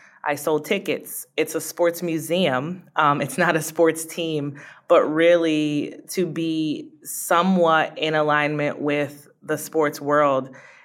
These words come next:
um, it really, really garnered my interest. And I, I almost just sort of, you know, took that one step and then felt like I needed to take a couple more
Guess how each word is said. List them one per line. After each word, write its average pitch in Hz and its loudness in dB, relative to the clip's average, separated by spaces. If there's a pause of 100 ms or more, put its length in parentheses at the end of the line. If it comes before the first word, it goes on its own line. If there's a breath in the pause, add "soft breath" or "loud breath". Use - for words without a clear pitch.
(120)
um, 143 2 (120)
it 151 4
really, 160 4
really 143 2
garnered 139 0
my 135 -2
interest. 131 -6
And 143 -2
I, 143 -2
I 147 0
almost 147 0
just 151 -2
sort 147 2
of, 139 0
you 147 -6
know, 135 -2
took 151 -4
that 143 4
one 143 0
step 147 0
and 143 -2
then 139 -2
felt 139 0
like 143 -2
I - -2
needed 143 -6
to 135 -10
take 147 -8 (220 loud breath)
a 127 -2
couple 151 0
more 147 0